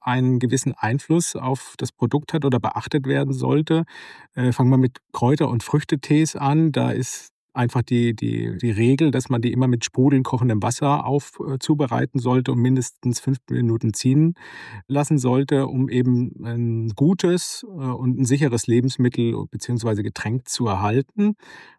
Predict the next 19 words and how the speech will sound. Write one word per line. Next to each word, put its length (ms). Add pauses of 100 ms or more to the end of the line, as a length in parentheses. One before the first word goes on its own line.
Bei 80
Schwarztee 560
ist 100
das 320
ähnlich. 420
Der 140
wird 160
in 80
der 120
Regel 200
auch 320
mit 420
kochendem 440
Wasser 260
aufgegossen 640
und 120
da 260
variieren 600
die 320